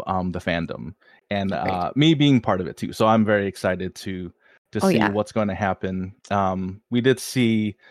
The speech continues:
Speaker 1: characters like Sabine and Hera, of course, in the trailer.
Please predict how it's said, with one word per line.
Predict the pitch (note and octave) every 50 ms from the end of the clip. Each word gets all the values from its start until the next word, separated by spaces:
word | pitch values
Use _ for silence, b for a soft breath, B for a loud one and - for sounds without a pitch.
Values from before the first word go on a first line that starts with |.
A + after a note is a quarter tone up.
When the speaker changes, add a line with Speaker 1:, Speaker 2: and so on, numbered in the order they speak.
| b b _ _
Speaker 1:
characters | - - B2 A2+ A2 - A2+ G#2+ G2
like | G#2+ F#2+ F2+
Sabine | - - G#2 G2 F#2+ A#2+ A#2+ A#2+ A#2+ A#2 A#2 A#2 A2 F2
and | F#2 E2 D#2
Hera, | - - A#2+ A2+ A2 A2 G#2+ G#2+ G#2+ G#2
of | E2+ F#2+ - _
course, | - - G2+ G2 F#2 - -
in | F#2 E2
the | D2
trailer. | - - - A2+ G#2 G2+ G2 F#2+ F#2+ F#2+ - F#2 F#2